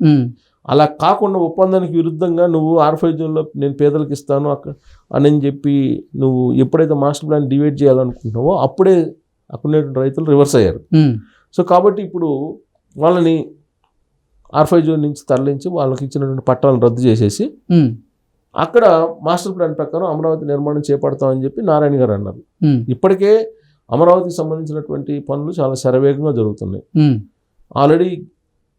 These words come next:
Speaker 2: నీకు జంగిల్ క్లియరెన్స్ అయిపోయింది.
Speaker 1: మ్మ్.
Speaker 2: ఇరవై వేల కోట్ల రూపాయలు సుమారుగా టెండర్లు కూడా ఫైనల్ అయిపోయినాయి.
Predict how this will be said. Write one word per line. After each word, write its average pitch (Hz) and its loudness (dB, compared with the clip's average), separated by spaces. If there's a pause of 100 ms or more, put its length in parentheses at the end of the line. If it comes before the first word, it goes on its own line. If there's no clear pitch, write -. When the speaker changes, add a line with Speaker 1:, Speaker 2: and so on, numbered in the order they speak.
(300)
Speaker 2:
నీకు 139 -6
జంగిల్ 160 2
క్లియరెన్స్ 147 -2
అయిపోయింది. 123 0 (120)
Speaker 1:
మ్మ్. 135 2 (1000)
Speaker 2:
ఇరవై 170 4
వేల 165 2
కోట్ల 165 -6
రూపాయలు 156 -6
సుమారుగా 151 -4
టెండర్లు 143 -2
కూడా 151 0
ఫైనల్ 143 2
అయిపోయినాయి. 101 -2